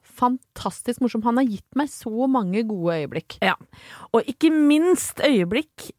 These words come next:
Speaker 2: eh, der hvor, eh, folk har kledd seg ut som nisser. Og da, eh, eh, som du ser hver jul, ikke sant? Da har du, eh,
Speaker 1: Nissene på låven,
Speaker 2: Ja.
Speaker 1: nissen over skog og
Speaker 2: Gå
Speaker 1: hei.
Speaker 2: og nå mere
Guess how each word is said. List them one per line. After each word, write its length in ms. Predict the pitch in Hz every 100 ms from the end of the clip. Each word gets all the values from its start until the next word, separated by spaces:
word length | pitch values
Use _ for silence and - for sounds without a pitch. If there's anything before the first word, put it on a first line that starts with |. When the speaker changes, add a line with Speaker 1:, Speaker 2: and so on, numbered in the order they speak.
| -
Speaker 2:
eh, 400 | 233 226 220 214 214
der 500 | 202 180 190 226 220
hvor, 460 | 214 190 190 214 220 -
eh, 160 | - 190
folk 440 | - 233 269 - -
har 140 | 190
kledd 260 | - 226 151
seg 220 | - 147
ut 80 | -
som 140 | 202 214
nisser. 460 | 208 - 339 - - _ - - _
Og 140 | 208 208
da, 380 | 190 185 214 - -
eh, 360 | 98 76 - 98
eh, 300 | - - 113
som 260 | - - 185
du 240 | 196 190
ser 280 | - 190 175
hver 160 | 170 165
jul, 160 | 175 392 - _
ikke 180 | 233 233
sant? 200 | 269 302
Da 120 | 247 214
har 160 | 190
du, 160 | 180 208 226
eh, 80 | 226
Speaker 1:
Nissene 320 | 214 202 -
på 100 | 302
låven, 580 | 294 254 294 311 320 277
Speaker 2:
Ja. 140 | 165 - 214
Speaker 1:
nissen 320 | 214 - 190
over 180 | 202 262
skog 360 | - 233 226
og 60 | 247
Speaker 2:
Gå 40 |
Speaker 1:
hei. 380 | 262 247 269 415 -
Speaker 2:
og 120 | 247
nå 200 | 240 214
mere 380 | 220 185 185 214